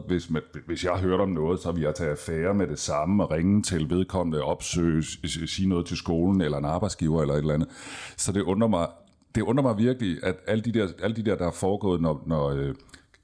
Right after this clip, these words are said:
altså, altså med helt unge kvinder eller med piger, at, at det virker, som om der er rigtig mange, der ikke engang har sagt noget til deres mor eller far. Det synes jeg skulle være bekymrende. Altså, det, det tænker jeg,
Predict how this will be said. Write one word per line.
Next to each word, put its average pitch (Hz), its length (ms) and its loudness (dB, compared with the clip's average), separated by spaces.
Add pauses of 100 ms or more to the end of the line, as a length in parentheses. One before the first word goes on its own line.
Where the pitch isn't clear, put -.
altså, 67 300 -6
altså 80 200 -4
med 78 120 -2
helt 92 180 0
unge 90 160 0
kvinder 87 240 0
eller 78 140 0
med 76 100 0
piger, 107 320 -2 (760)
at, - 240 -6 (460)
at 92 120 -8
det 87 140 -6
virker, 123 200 2
som 120 120 -2
om 98 80 0
der 101 80 0
er 101 40 -2
rigtig 110 160 0
mange, 98 180 2
der 101 40 4
ikke 101 100 2
engang 95 100 2
har 98 60 0
sagt 92 220 -2
noget 92 140 2
til 80 100 -2
deres 73 200 -2
mor 76 260 0
eller 78 140 0
far. 78 440 -4
Det 131 100 0
synes 165 160 0
jeg 104 80 -2
skulle - 160 -4
være 76 60 -2
bekymrende. 71 520 -4
Altså, - 200 -4
det, - 260 -4
det 131 100 0
tænker 120 340 2
jeg, 82 140 2